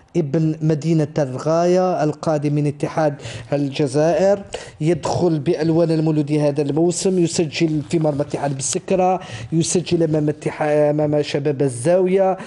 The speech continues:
ي-، يصنع الهدف وبأي طريقة في هذه المباراة، يملك قوة التوغل، يملك قوة الاختراق، المراوغة والتمرير والمهارات الفردية،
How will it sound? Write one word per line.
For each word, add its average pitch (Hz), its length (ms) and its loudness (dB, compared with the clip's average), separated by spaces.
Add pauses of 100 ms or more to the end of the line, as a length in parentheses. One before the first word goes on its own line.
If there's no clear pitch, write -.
(240)
ي-، 165 360 4
يصنع 180 460 0
الهدف 165 640 2
وبأي 170 540 2
طريقة 165 720 0
في 135 200 -4
هذه 139 240 -4
المباراة، 143 580 0 (300)
يملك 160 400 0
قوة 165 440 0
التوغل، 151 840 -2
يملك 180 400 0
قوة 220 280 2
الاختراق، 175 720 0 (240)
المراوغة 165 800 2
والتمرير 170 800 2
والمهارات 175 640 0
الفردية، 165 720 0